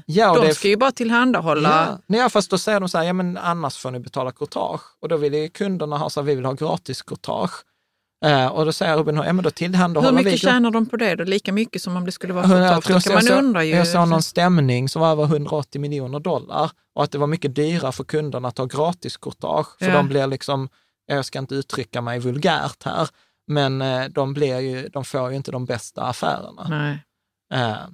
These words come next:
Speaker 1: är du
Speaker 2: Nej.
Speaker 1: med? Så att då spe-, jag ser inte att Rentec gör det, men där finns såna firmor som gör det där.
Speaker 2: Mm.
Speaker 1: Och då tjänar
Speaker 2: Men du
Speaker 1: de pengar på börsen, ser ut som en fond, men de spelar ett helt annat spel.
Speaker 2: Mm.
Speaker 1: Och vad
Speaker 2: Okej.
Speaker 1: hän-, och vad hände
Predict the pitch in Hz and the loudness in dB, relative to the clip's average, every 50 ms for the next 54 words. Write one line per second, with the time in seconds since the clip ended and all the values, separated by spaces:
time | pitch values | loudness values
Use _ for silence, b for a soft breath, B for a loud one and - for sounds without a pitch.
0 | _ _ _ 147 139 139 156 165 170 175 175 b b b - - 175 175 - 185 | _ _ _ -4 -2 -2 0 0 -2 -2 -4 b b b -2 -2 -2 -2 0 -2
1 | 170 - - - - 165 175 175 - - - 202 202 - 190 175 - 175 180 160 | -2 -2 -4 -6 -6 -4 -2 -2 -2 0 0 0 0 0 -2 -4 -2 0 0 0
2 | 147 - - 143 - 156 143 131 - 127 135 147 151 160 - - 190 170 139 135 | 0 -2 -2 -4 0 0 0 0 0 -2 -4 -2 -2 -2 -2 0 -2 -2 0 -2
3 | - - 147 131 123 117 - - - - - 135 120 117 117 - 220 - - 131 | -2 -2 -2 -2 -2 -4 -4 -8 -10 -6 -4 -2 -2 -2 -4 -4 -6 -6 -4 -2
4 | 240 - 262 233 233 233 202 190 180 175 - - - 175 175 - _ _ _ 190 | -2 0 0 2 2 2 2 2 2 0 0 0 0 -2 -2 -4 _ _ _ -2
5 | 185 180 180 185 180 175 - - 180 185 214 196 185 196 196 175 170 175 - 196 | 0 2 4 4 2 2 0 0 2 2 4 4 4 4 4 4 2 0 0 0
6 | 180 156 143 135 - - 147 143 160 156 131 120 - - - 117 117 131 156 190 | 0 0 0 -2 -2 -2 -2 2 2 0 0 0 -4 -8 -8 -6 -4 -4 -4 -4
7 | 196 - _ _ _ _ _ _ _ _ - - 156 147 151 185 233 233 - - | -6 -8 _ _ _ _ _ _ _ _ -2 2 2 4 6 6 4 4 2 0
8 | 208 190 190 185 175 - - 156 123 - 143 160 175 165 143 - _ _ _ _ | 0 2 2 2 2 2 2 2 2 0 0 -2 -2 -2 -4 -8 _ _ _ _
9 | 147 151 156 165 156 - - - 165 165 160 160 156 - - 180 160 139 - - | 0 2 2 2 0 0 -2 0 0 2 2 2 0 0 0 0 0 0 0 0
10 | 156 151 147 135 - - - - 156 139 110 - - _ _ _ _ - 147 147 | -2 -2 -2 -4 -6 -8 -4 -2 -2 -2 -2 -6 -12 _ _ _ _ -8 -6 -6
11 | 147 147 156 156 _ _ _ _ _ _ _ _ _ _ - 170 160 160 156 160 | -6 -6 -8 -10 _ _ _ _ _ _ _ _ _ _ 2 4 4 4 4 4
12 | 170 170 180 175 - 175 160 160 160 160 170 175 170 151 143 135 156 202 | 4 4 2 2 0 0 2 2 4 4 2 2 0 0 0 0 0 0